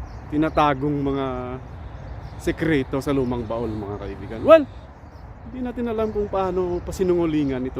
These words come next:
ni Jason Casimero. Pero ayon kay Pau Salud, ha? Siya daw nagturo paano mag-vlog dito kay Jason Casimero at saka mga kaibigan. Sinabi ni Pau Salud, libre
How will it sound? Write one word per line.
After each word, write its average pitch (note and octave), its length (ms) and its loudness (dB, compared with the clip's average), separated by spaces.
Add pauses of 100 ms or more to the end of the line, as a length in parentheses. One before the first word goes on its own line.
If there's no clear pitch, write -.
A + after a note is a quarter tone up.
ni A#2+ 320 -2
Jason D3 480 0
Casimero. G#2+ 640 -2 (880)
Pero A3+ 160 0
ayon A#3 240 2
kay A3 160 0
Pau G3 320 2
Salud, C#3+ 320 -4 (240)
ha? A#2+ 400 -12 (1040)
Siya D3+ 120 -4
daw D3+ 240 2
nagturo C3+ 480 0 (560)
paano C3 280 0
mag-vlog A#2+ 480 -2 (920)
dito A#2+ 320 -2 (320)
kay G2 160 -6 (160)
Jason D3+ 400 0
Casimero C3 560 -2
at - 80 -12
saka F#3+ 160 -2
mga F3+ 280 -2
kaibigan. G#2+ 440 -8 (840)
Sinabi B2 440 0
ni A#2 80 0
Pau A#2+ 160 -2
Salud, F#2+ 320 -6 (640)
libre E3+ 840 4